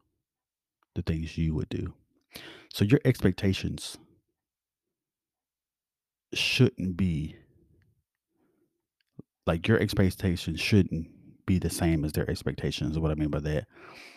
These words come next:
don't expect them to do the things you would do or how you would do it, or y-, y-, you would handle a situation differently.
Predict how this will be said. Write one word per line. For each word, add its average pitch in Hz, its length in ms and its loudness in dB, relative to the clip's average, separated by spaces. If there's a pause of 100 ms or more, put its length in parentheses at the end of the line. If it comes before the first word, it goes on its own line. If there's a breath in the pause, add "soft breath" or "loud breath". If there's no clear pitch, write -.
(920 loud breath)
don't 117 200 10
expect 123 340 6
them 92 200 4 (160)
to 85 160 -2 (180)
do 87 240 4
the 80 80 0
things 82 320 -2
you 80 100 0
would 57 120 -4
do - 160 -6 (300)
or - 80 0
how 160 200 -2
you 143 160 0
would - 140 -2
do - 120 -2
it, - 200 2
or - 180 -4 (220)
y-, - 80 -12 (140)
y-, - 80 -16 (460)
you 113 240 6
would 104 100 6
handle 104 220 6
a - 20 -2
situation 90 420 2
differently. 82 400 0